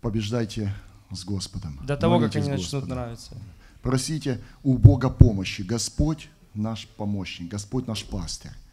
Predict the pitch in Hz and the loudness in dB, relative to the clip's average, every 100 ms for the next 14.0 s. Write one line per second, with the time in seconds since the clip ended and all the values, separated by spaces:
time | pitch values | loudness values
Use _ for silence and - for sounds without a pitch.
0 | - - - - - 120 139 135 147 147 | -20 -20 -18 -16 -2 0 2 2 0 -2
1 | 139 123 131 120 - 117 113 110 104 92 | -4 -4 -4 -4 -6 -6 -4 -6 -8 -10
2 | - 78 87 104 120 101 104 151 151 123 | -14 -14 -12 -8 -8 -8 -8 -10 -8 -6
3 | 117 113 113 107 101 104 107 110 101 - | -4 -6 -6 -6 -4 -6 -6 -8 -8 -14
4 | - - - 101 104 110 107 113 - 107 | -20 -18 -8 -6 -4 -4 -4 -6 -6 -6
5 | 107 101 98 120 120 131 175 98 101 95 | -6 -8 -6 -6 -4 -2 -2 -2 -8 -10
6 | 85 90 85 90 101 - 117 - - 76 | -10 -12 -10 -10 -10 -10 -10 -10 -16 -20
7 | - - _ 107 107 123 127 135 131 127 | -20 -20 _ -10 -6 -4 -2 2 2 4
8 | 127 123 123 117 104 208 - 147 - 113 | 2 2 0 0 -2 -4 -2 -2 -2 -4
9 | 101 - 185 - 107 - 113 - 123 120 | -6 -6 -6 -6 -10 -12 -12 -8 -4 -4
10 | 95 85 - - - - - - 147 139 | -4 -8 -14 -20 -20 -12 -6 -4 -4 0
11 | 131 131 131 113 110 98 78 62 58 - | 0 0 -2 -4 -4 -6 -8 -12 -18 -20
12 | - _ _ - 120 101 98 - 117 139 | -20 _ _ -20 -20 -18 -18 -6 -2 2
13 | 160 - 156 110 98 110 104 110 113 - | 0 0 0 0 -2 -4 -4 -4 -8 -12